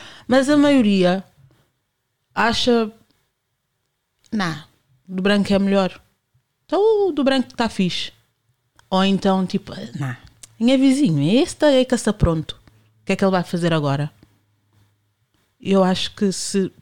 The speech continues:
porque temos muito, muito talento, muita inteligência, como qualquer outro, só que é acreditarmos e nos juntarmos, dizemos que somos unidos. Unidos nada. Unidos nada. Unidos nada. As mulheres todas,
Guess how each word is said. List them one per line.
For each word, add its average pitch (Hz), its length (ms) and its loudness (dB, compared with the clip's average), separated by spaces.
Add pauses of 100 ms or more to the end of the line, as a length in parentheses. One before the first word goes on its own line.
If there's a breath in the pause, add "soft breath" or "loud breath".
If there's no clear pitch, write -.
porque - 200 -14
temos 180 300 -4
muito, 196 300 -4 (160)
muito 208 320 -2
talento, 170 600 -2 (720 soft breath)
muita 196 240 0
inteligência, 180 920 0
como 185 560 0 (220)
qualquer 190 440 -2
outro, 175 400 -4 (720)
só - 260 0
que 233 260 2
é 214 80 0
acreditarmos 214 720 0
e 202 160 0
nos 196 220 -4
juntarmos, 185 720 -4
dizemos 185 280 0
que - 40 -8
somos 196 220 4
unidos. 208 340 4
Unidos 359 400 0 (160)
nada. 190 440 2 (800)
Unidos 247 420 4
nada. 190 500 0 (1600)
Unidos 233 320 4
nada. 240 280 4
As 214 140 4
mulheres 233 400 4
todas, 214 380 2